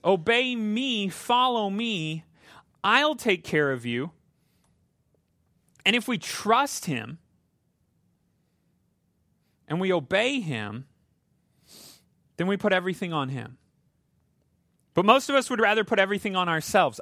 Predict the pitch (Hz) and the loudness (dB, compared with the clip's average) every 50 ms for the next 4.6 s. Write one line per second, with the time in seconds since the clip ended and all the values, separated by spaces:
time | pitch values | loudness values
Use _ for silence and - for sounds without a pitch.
0 | - - 170 196 214 226 190 143 147 127 - - 110 113 - - - _ - 175 | -4 2 4 4 4 4 2 0 -4 -6 -6 -8 -10 -10 -10 -12 -10 _ 2 4
1 | 202 240 - - - 196 147 127 127 113 104 107 107 - - - - - - - | 4 4 2 2 0 0 0 0 -2 -6 -6 -8 -10 -12 -14 -14 -16 -20 -20 -20
2 | - - _ _ _ _ _ _ _ _ _ _ _ _ _ _ _ _ _ _ | -20 -20 _ _ _ _ _ _ _ _ _ _ _ _ _ _ _ _ _ _
3 | _ _ _ _ _ _ _ _ _ _ _ _ _ - 139 165 175 180 175 - | _ _ _ _ _ _ _ _ _ _ _ _ _ -4 -4 -2 -2 -2 -4 -4
4 | - - - 208 208 175 127 - - - - | -4 -2 0 0 2 0 -2 -4 -6 -12 -18